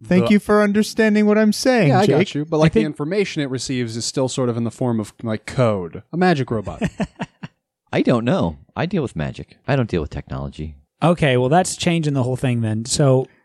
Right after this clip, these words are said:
Speaker 3: what we're dealing with isn't strictly necessarily made of light because we are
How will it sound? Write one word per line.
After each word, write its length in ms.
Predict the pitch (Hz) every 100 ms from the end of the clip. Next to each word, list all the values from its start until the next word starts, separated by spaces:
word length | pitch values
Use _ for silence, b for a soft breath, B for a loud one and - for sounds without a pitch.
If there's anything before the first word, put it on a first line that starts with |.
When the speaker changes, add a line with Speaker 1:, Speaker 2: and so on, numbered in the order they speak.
| _
Speaker 3:
what 240 | 147 156
we're 140 | 151 139
dealing 540 | 131 208 226 185 151
with 300 | 135 139 -
isn't 300 | 139 131 123
strictly 680 | - - 160 156 160 151 147
necessarily 720 | 135 135 139 - 127 123 120 117
made 520 | 113 113 110 110 110
of 140 | 101
light 340 | 98 98 95 - 117
because 320 | 113 110 98
we 260 | 107 104 -
are 220 | 107 101